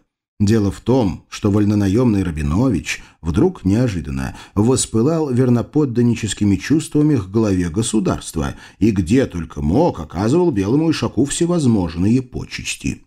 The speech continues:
Уступал ясли с ячменем, подталкивал носом лучшее сено,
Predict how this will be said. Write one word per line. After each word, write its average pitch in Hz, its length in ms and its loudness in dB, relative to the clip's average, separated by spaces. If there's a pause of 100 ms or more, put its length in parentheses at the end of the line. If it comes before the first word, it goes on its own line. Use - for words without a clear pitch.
(380)
Уступал 147 560 2
ясли 117 460 -2
с - 100 -6
ячменем, 87 800 0 (280)
подталкивал 147 680 2
носом 127 440 0
лучшее 117 480 0
сено, 80 640 -2